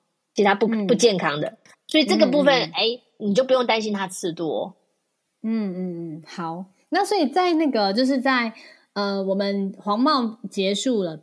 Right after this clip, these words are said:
Speaker 2: 然后也毕业了，然后我们要走到这个 Starter 的这个剑桥检定的初期，是有开始在做这个自然发音，然后还有拼读等等。那同时呢，也是有一个这个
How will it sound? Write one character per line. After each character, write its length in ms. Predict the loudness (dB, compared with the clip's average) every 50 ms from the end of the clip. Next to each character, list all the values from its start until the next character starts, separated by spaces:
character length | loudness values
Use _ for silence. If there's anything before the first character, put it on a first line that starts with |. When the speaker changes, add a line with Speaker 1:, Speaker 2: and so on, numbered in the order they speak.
| -18 -18 _
Speaker 2:
然 120 | -12 -6
后 120 | -4 -2 -2
也 160 | 0 -2 -2
毕 240 | -2 0 2 2 4
业 140 | 4 2 2
了， 280 | -2 -4 -6 -10 -16 -20 _ _ _
然 100 | -6 -4
后 60 | -2
我 20 |
们 80 | 0 0
要 100 | 0 0
走 200 | 0 -2 -2 0
到 180 | 0 0 0 0
这 100 | 0 -2
个 140 | -4 -4
Starter 460 | -6 -4 -2 -2 -2 0 -2 -2 -4 -4
的 100 | -4 -6
这 100 | -6 -6
个 220 | -6 -6 -6 -6
剑 340 | -6 -4 -2 -2 -2 -2 -4
桥 280 | -8 -10 -12 -12 -12
检 260 | -10 -8 -8 -8 -8 -8
定 240 | -6 -6 -4 -4
的 240 | -6 -6 -8 -10 -12 -18 _ _ _ _ _ -4
初 220 | -2 0 0 0
期， 400 | -2 -4 -6 -6 -6 -6 -6 -10 _ _ _ _ _ _
是 420 | -4 0 0 0 0 0 -4 -6
有 240 | -6 -4 -2 -2 -4
开 260 | -6 -6 -6 -6 -4
始 180 | -4 -4 -8 -8
在 240 | -6 -6 -6 -6 -6
做 320 | -6 -4 -4 -2 -2 -2
这 120 | -4 -6 -8
个 80 | -8
自 160 | -6 -4 -2
然 240 | 0 0 0 -2 -4
发 200 | -4 -6 -6 -6
音， 300 | -6 -6 -8 -8 -10 -12 -14 _ _ _ _
然 160 | -10 -6 -4
后 140 | -2 -2 -2
还 120 | -2 -4
有 140 | -4 -4 -4
拼 340 | -6 -4 -2 -2 0 0 0
读 240 | -2 -2 -2 -4 -6
等 220 | -6 -8 -6 -6
等。 200 | -4 -4 -6 -8 -10 _ _ _ _ _ _ _ _ _
那 100 | -4 -4
同 240 | -2 -2 -2 -2 -2
时 220 | -2 -2 -2 -2
呢， 160 | 0 0 -2 -2
也 120 | -2 -4
是 280 | -4 -4 -4 -2 -2 0
有 200 | -2 -2 -2 -2
一 80 | -4
个 360 | -4 -4 -4 -4 -4 -4 -6
这 120 | -6 -6 -6
个 360 | -6 -4 -6 -6 -8 -12 -18